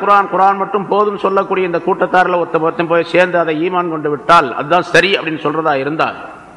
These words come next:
அவன் இறந்து விட்டால் கபிரிஸ்தான்ல அடக்கக்கூடாது, ஜனாதா தொழு வைக்கக்கூடாது, கபிரிஸ்தான்ல அடக்கக்கூடாது. அவன் திருமணம் செய்தவனாக இருந்தால் அந்த திருமணம் ஆட்டோமேட்டிக்கா ரத்தாயிடும். தலாக் சொல்லணும்னு அவசியம் இல்லை, திருமணமே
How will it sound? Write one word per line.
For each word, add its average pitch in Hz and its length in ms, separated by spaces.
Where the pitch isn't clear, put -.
அவன் 165 200
இறந்து 214 340
விட்டால் 214 380
கபிரிஸ்தான்ல 185 460
அடக்கக்கூடாது, 143 520
ஜனாதா 185 340
தொழு 185 240
வைக்கக்கூடாது, 151 500
கபிரிஸ்தான்ல 175 460
அடக்கக்கூடாது. 143 600
அவன் 170 240
திருமணம் 226 460
செய்தவனாக 208 480
இருந்தால் 202 400
அந்த 170 180
திருமணம் 202 480
ஆட்டோமேட்டிக்கா 180 600
ரத்தாயிடும். 147 500
தலாக் 165 280
சொல்லணும்னு 180 340
அவசியம் 180 280
இல்லை, 131 200
திருமணமே 185 360